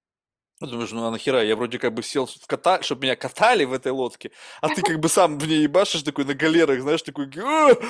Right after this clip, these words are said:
а, а». И ты смотришь: «Блин, еще туда плыть и плыть». И как бы в этот самый момент ты как бы думаешь: «Блин, а нафига?» То есть, как бы, какие у меня обязательства, перед кем, да?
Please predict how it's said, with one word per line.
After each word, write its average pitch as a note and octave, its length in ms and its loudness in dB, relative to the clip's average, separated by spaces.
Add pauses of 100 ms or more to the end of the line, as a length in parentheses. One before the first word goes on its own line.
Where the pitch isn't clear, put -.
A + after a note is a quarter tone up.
(200)
а, D#4+ 320 6 (280)
а». D4 260 4 (220)
И G#3 80 -4
ты F#3+ 100 -8
смотришь: G3+ 320 -4
«Блин, G#3 260 -2
еще B3 200 -4
туда A#3+ 280 0
плыть A#3+ 340 -8
и A3 40 -12
плыть». C4+ 320 -10
И D3+ 60 -8
как F3 160 -4
бы D#3 80 -8
в F3 60 -6
этот G#3+ 220 -4
самый F#3+ 260 -8
момент G3 180 -10
ты F3 80 -14
как D#3 120 -10
бы D3+ 80 -12
думаешь: C#3 220 -8
«Блин, C3+ 220 -4
а G#2 40 -4
нафига?» A2 380 -2
То - 80 -6
есть, G2+ 120 -8
как G#2 140 -6
бы, - 100 -16
какие - 240 -4
у E3+ 40 0
меня C#3+ 160 -2
обязательства, B2+ 580 -2
перед C3 240 -8
кем, G#2 260 -4
да? A2 160 0